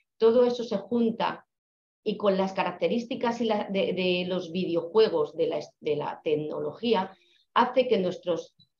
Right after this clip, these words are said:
eh, adolescentes sean mucho más vulnerables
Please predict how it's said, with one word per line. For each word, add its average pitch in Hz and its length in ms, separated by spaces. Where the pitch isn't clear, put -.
eh, 143 420
adolescentes 220 800
sean 160 340
mucho 170 300
más 208 360
vulnerables 185 840